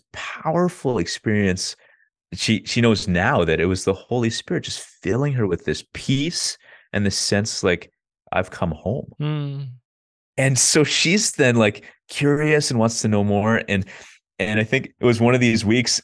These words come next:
Speaker 1: in the middle of the pandemic where there's really small numbers, and she's, she's waiting for her boyfriend at the time, uh, to finish up. And one of our parishioners says, "Hey, like, you're fairly new here, right? Like, can I invite you to come try Alpha?"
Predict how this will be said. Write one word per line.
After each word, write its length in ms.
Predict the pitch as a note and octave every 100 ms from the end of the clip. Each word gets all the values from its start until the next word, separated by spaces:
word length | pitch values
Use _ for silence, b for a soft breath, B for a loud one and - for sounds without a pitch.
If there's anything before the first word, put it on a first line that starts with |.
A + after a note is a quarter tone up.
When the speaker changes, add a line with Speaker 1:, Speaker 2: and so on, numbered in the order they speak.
| -
Speaker 1:
in 80 | A#2
the 80 | A2+
middle 180 | A#2+
of 80 | B2+
the 80 | A#2+
pandemic 580 | - A2+ G#2 G#2 A2 -
where 120 | G2
there's 400 | F#2+ F#2 - - -
really 160 | A2 A2+
small 240 | - G#2
numbers, 500 | G2+ G2+ G#2+ G#2+ G2
and 120 | F#2
she's, 240 | - G2+ B B
she's 320 | - - C3 A2
waiting 580 | G2+ A2+ A#2+ A2+ A2+ B B B
for 540 | _ - G2+ F#2 E2+ - - -
her 180 | -
boyfriend 680 | E2 E2 F#2+ - - F#2 F#2
at 80 | F2
the 60 | F2
time, 180 | F#2 F2+ B B -
uh, 220 | - E2 D2+
to 140 | -
finish 380 | - G2 F#2+ -
up. 160 | F2+ - -
And 180 | F#2+ F#2
one 120 | G#2+
of 80 | A#2
our 120 | G#2+
parishioners 380 | A#2+ C3+ D#3+ A2+
says, 160 | F#2+
"Hey, 540 | - - A3 A#3 G#3 F3+ -
like, 220 | D#3 - _ -
you're 180 | E3
fairly 460 | F3+ - F#3+ E3+ C#3
new 140 | B2
here, 280 | A3+ - A#2+
right? 180 | G#2+ D#3+
Like, 240 | B2 - _
can 160 | - D3
I 60 |
invite 420 | E3 B2 C3 -
you 60 | C#3
to 120 | B2+
come 220 | A2+ A2+
try 240 | A#2 - G2+
Alpha?" 460 | - A#3 - -